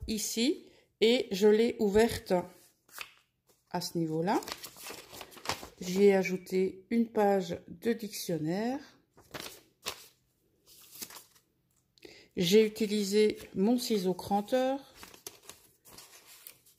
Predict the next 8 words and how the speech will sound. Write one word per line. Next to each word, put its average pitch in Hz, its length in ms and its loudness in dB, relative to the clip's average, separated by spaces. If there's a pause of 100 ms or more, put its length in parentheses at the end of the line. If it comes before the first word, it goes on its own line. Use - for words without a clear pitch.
(1400)
De 196 120 4
l'autre 196 340 2
côté, 190 560 -2
voilà, 185 280 0
donc 196 200 -4
j'ai 185 160 -2
laissé 196 520 0 (600)
un, 175 840 4